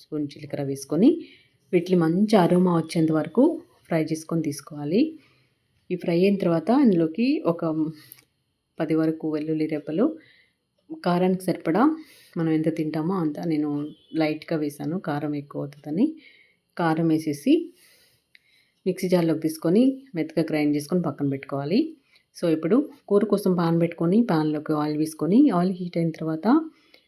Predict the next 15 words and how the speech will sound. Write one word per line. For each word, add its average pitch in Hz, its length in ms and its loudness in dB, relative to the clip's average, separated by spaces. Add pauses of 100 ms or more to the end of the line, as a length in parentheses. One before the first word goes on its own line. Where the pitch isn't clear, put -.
(340)
ఇందులోకి 180 440 -2 (1600)
చిన్న 208 180 6 (160)
మీడియం 185 340 4
సైజ్ 160 200 2 (180)
ఆనియన్ 156 300 2
ఒకటి 139 240 -6
తీసుకున్నాను. 147 520 0 (440)
ఆవాలు, 165 380 2
జీలకర్ర 147 400 -4
వేసుకొని 156 420 -4
ఆవాలు 147 240 -6
చిటపటలాడిన 147 640 -10
తర్వాత 147 240 -8 (640)
ఆనియన్ 165 280 0
కట్ 147 140 -4